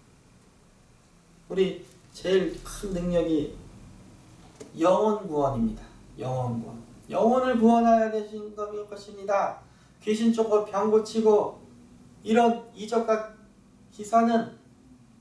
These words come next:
바로 영혼 구원을 위한 방편일 뿐이지 그게 영혼 구원의 우위가 돼서는 안 되는 것입니다. 제일 중요한 게 영혼 구원인 것입니다.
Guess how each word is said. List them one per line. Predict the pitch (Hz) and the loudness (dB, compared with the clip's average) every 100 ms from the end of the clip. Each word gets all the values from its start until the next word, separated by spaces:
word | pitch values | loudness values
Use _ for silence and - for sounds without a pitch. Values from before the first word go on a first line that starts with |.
| _ | _
바로 | - 226 262 262 - - | 0 2 2 0 -8 -10
영혼 | 190 220 269 269 | -2 0 0 -4
구원을 | 254 233 220 | -6 -4 -4
위한 | 202 180 | -4 -8
방편일 | - 208 226 226 220 214 | -10 -10 -8 -4 -4 -4
뿐이지 | 208 196 233 240 233 - - | -10 -10 -12 -14 -14 -20 -16
그게 | 185 214 226 - - - _ - _ _ _ - | -2 2 2 -2 -20 -20 _ -20 _ _ _ -4
영혼 | 190 220 214 | 2 2 2
구원의 | 190 185 196 208 214 - - _ _ 180 | -4 -4 -4 -6 -8 -16 -20 _ _ -12
우위가 | 202 233 214 135 | 0 2 4 2
돼서는 | - 147 143 | -2 -4 0
안 | 139 180 | 0 0
되는 | 190 156 | -4 -4
것입니다. | 127 - 127 - 113 - - | -8 -10 -14 -14 -16 -18 -16
제일 | - 214 214 | 2 4 4
중요한 | 208 202 190 185 | 0 -8 -8 -8
게 | 190 190 - 208 | -10 -12 -14 0
영혼 | 208 202 196 | 2 2 0
구원인 | 180 160 160 156 - | -6 -6 -8 -16 -16
것입니다. | 165 - 156 151 131 | -16 -14 -12 -6 -6